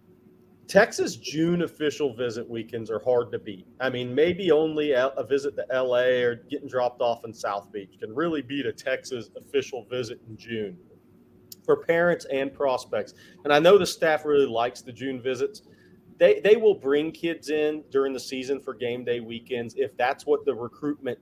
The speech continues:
dictates. That's the whole thing. What does the recruitment dictate?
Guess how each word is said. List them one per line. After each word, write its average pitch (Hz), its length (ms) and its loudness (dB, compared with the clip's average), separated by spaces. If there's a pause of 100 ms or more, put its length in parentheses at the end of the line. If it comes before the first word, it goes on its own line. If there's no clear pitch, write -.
(100)
dictates. 135 580 0
That's 302 300 -2
the 139 80 0
whole 120 260 2
thing. 131 200 2
What 160 160 2
does 233 120 0
the 226 80 -6
recruitment 170 580 -4
dictate? 101 440 -10